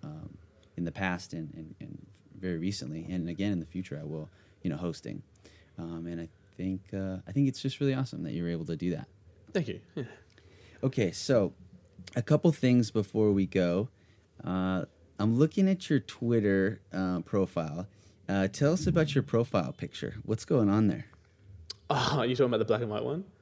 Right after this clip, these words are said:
Speaker 1: Yeah, with your, your
Speaker 2: Yeah.
Speaker 1: hair, it's, like, kinda spiky. You look like a Sonic,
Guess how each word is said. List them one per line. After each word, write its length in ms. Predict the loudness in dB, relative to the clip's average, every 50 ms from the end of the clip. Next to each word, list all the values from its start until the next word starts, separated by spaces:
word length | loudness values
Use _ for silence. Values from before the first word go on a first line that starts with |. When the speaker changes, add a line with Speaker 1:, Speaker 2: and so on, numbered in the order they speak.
| _ -20 -20 -20 -6
Speaker 1:
Yeah, 220 | _ 4 6 6 6
with 220 | 6 4 2 2
your, 180 | 2 2 4 4
your 180 | 4 4 4
Speaker 2:
Yeah. 80 | 4 4
Speaker 1:
hair, 380 | 6 6 6 6 6 6 6 4
it's, 200 | 2 0 -2 -4
like, 220 | -4 -4 -4 -6
kinda 180 | -6 -4 -4 -6
spiky. 480 | -8 -6 -2 0 0 0 0 0 0
You 220 | 2 2 2 2 2
look 320 | 2 0 0 -2 -2 -4
like 240 | -4 -4 -4 -4 -6
a 260 | -4 -4 -4 -6 -8
Sonic, 600 | -10 -10 -6 -2 0 0 2 0 0 -2 -6 -14